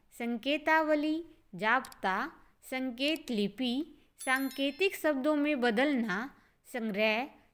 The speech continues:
संक्षिप्त नाम, संकेत, नियमावली, कूट भाषा, सांकेतिक अंक,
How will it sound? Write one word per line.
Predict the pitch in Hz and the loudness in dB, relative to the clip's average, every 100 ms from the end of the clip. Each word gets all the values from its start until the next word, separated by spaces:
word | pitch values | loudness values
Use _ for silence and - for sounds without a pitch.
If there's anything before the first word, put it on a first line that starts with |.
| _ | _
संक्षिप्त | 277 277 269 349 349 - | -6 -6 -2 -2 -2 -2
नाम, | 277 202 208 208 254 - _ _ | 0 2 2 2 -2 -8 _ _
संकेत, | - 277 277 269 220 240 294 - - _ - - | -10 -4 -2 0 0 2 0 -8 -20 _ -10 -2
नियमावली, | 220 240 254 320 359 330 262 269 339 - - _ | 2 4 4 4 4 4 4 2 0 -4 -20 _
कूट | - 277 320 311 | -2 0 0 0
भाषा, | 269 254 254 269 285 302 - - | 2 2 2 0 0 -4 -14 -12
सांकेतिक | - 269 262 262 269 277 370 370 | 2 4 4 2 0 2 0 0
अंक, | - - 294 262 - | 0 2 4 2 0